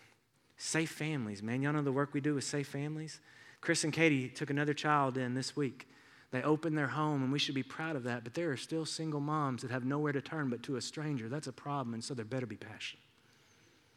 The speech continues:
Find a passion. We must become passionate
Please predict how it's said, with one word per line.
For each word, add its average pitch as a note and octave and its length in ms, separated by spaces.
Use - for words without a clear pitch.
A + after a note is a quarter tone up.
Find F3 340
a D#3+ 60
passion. A2+ 500
We D#3+ 520
must C3 600
become A#2 560
passionate G#2+ 680